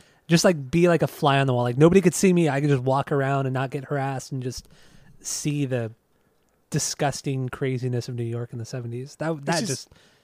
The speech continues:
Speaker 1: to me, would have been unreal.
Speaker 2: It's such a, it's such a, it's such a shame because, like, post, like, World War Two New York, it was, it was bustling. It was, it was rife with, with jobs and, and opportunity,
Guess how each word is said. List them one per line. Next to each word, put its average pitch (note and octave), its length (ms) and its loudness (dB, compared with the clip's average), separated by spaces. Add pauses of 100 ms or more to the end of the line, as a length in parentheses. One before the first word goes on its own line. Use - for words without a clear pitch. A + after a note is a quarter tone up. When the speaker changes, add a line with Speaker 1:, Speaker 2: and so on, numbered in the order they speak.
(120)
Speaker 1:
to - 80 -4
me, C#3+ 100 4
would B2 140 2
have A#2 60 -4
been A#2 140 -4
unreal. A2 520 -8 (260)
Speaker 2:
It's G3 160 -4
such C4+ 240 -2
a, C4+ 140 -2
it's G3 160 -4
such A#3+ 180 -4
a, D4 100 -8
it's D#3+ 120 -6
such - 180 -10
a B3 60 -6
shame F3 360 -2
because, C3 320 -6
like, C3 160 -8
post, G#3 280 2
like, F#3+ 100 -4
World D3 240 0
War D#3 160 -2
Two D#3+ 260 0
New D3+ 100 -4
York, A#2+ 440 -4
it D3+ 120 -4
was, B2+ 200 -6
it D3 80 -4
was B2 120 -6
bustling. C3+ 540 -4
It A#2+ 80 -4
was, A#2+ 260 -8
it C3 100 -8
was A#2 160 -10
rife C#3+ 340 -2
with, - 180 -10
with B2+ 220 -14
jobs D3+ 500 0
and, A#2+ 200 -10 (340)
and F3 100 -8
opportunity, C#3 800 0